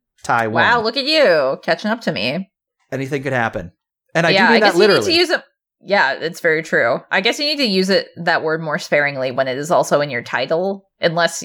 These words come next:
Speaker 2: you're di-, so what I do wanna know, actually, which maybe you don't know the answer to it,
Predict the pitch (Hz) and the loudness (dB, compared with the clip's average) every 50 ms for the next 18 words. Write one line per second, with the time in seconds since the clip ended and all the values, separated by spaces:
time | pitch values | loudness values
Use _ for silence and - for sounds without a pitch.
0 | - - - 165 165 151 151 147 120 - 165 - 190 - - - 175 - - 208 | -14 -12 -6 -2 0 0 2 0 0 -2 -2 -2 -2 -4 -4 -8 -6 -2 0 0
1 | 202 180 170 220 226 233 226 226 214 233 240 214 196 180 170 160 147 147 139 131 | 2 2 2 0 2 0 0 -2 -2 -4 -2 -2 -2 -2 -2 -2 0 2 2 0
2 | - - - 156 135 127 131 131 143 180 - 160 127 131 - 110 110 113 156 143 | 0 -2 -2 -2 0 0 0 -2 -4 -4 -4 -4 -4 -4 -4 -6 -2 0 0 0
3 | - - 139 160 165 165 175 165 165 - - 208 208 - 233 240 240 - - | 0 0 0 0 0 0 0 -2 -2 -4 -6 -6 -2 0 2 2 2 2 0